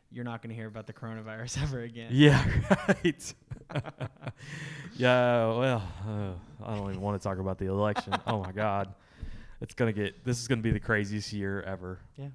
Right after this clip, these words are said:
Speaker 1: no, it already
Speaker 2: It
Speaker 1: is.
Speaker 2: already
Speaker 1: It
Speaker 2: is.
Speaker 1: already is.
Speaker 2: It's gonna be an all-timer.
Speaker 1: Yeah.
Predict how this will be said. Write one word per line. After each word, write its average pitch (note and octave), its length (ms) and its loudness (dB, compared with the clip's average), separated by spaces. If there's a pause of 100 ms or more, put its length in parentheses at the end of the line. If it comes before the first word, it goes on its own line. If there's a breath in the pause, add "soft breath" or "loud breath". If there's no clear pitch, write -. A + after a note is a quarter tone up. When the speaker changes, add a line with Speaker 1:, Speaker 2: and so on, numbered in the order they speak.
Speaker 1:
no, B2+ 180 -6
it B2 40 0
already B2 200 0
Speaker 2:
It B2+ 60 4
Speaker 1:
is. C3+ 60 10
Speaker 2:
already C3+ 280 12
Speaker 1:
It A2+ 160 4
Speaker 2:
is. G2 60 0
Speaker 1:
already A2+ 200 -4
is. G#2+ 200 -12
Speaker 2:
It's A2 120 -6
gonna A#2 160 2
be A2+ 100 2
an A2 80 2
all-timer. G#2+ 520 0 (640)
Speaker 1:
Yeah. A#2 140 -12